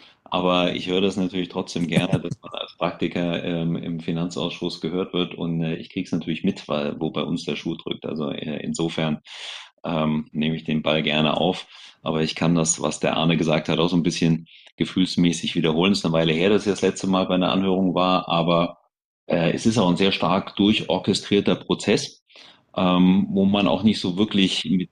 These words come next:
Rede und Gegenrede unterwegs ist. Das heißt, man merkt nicht direkt, ob das Argument jetzt, äh, Wi-, Widerhall findet und, und irgendwas bewirkt, ja.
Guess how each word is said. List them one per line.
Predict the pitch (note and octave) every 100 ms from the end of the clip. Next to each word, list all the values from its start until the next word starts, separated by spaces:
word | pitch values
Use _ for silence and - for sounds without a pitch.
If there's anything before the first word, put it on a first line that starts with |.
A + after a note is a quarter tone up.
| -
Rede | F2+ G2+
und | G#2 G#2+
Gegenrede | G#2+ B2 C3 E2+ D#2+
unterwegs | C2+ D#2+ D#2 D2 E2 -
ist. | F2+
Das | F2
heißt, | F#2 F2+ -
man | F#2
merkt | E2+ F#2 - -
nicht | F2+ F#2+ -
direkt, | G#2+ G2 E2+ E2 -
ob | -
das | - D#2+
Argument | - D#2+ D#2+ D#2 F2
jetzt, | D#2 D2+ - -
äh, | D2
Wi-, | E2 E2
Widerhall | F#2 F2 D#2 D#2
findet | D2 D#2+ E2+ E2+ D#2+
und, | D2+ D2+
und | D2+ C#2+
irgendwas | D2 D#2 D2 -
bewirkt, | C2+ D2+ D2+ - -
ja. | - E2